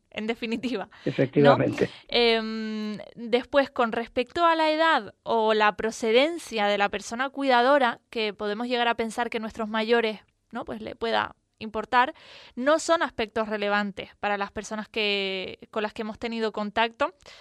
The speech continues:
Speaker 1: Lo que, lo que sí, em, vemos una, mm, diferencia clara es que a, a las mujeres les parece, em, algo fundamental que la persona que les cuida sea también mujer,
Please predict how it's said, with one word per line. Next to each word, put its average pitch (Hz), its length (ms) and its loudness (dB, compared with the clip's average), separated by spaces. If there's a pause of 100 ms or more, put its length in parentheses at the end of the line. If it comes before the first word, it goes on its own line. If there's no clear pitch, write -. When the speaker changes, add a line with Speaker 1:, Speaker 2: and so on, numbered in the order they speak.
(200)
Speaker 1:
Lo 226 220 -2
que, 220 440 2
lo 226 160 2
que 226 140 0
sí, 339 720 -2
em, 311 460 -2 (140)
vemos 311 380 -2
una, 294 500 0
mm, 277 560 -14
diferencia 269 600 -2
clara 294 480 2 (360)
es 262 220 0
que 233 240 2 (100)
a, 208 420 4
a 226 200 2
las 214 160 0
mujeres 302 560 0
les 262 160 -4
parece, 254 480 -2 (300)
em, 208 520 -6
algo 285 300 2
fundamental 285 720 0 (340)
que 247 120 0
la 226 100 6
persona 269 320 -2
que 302 120 -6
les 285 120 -2
cuida 339 460 0
sea 254 220 -2
también 254 360 0
mujer, 226 460 -8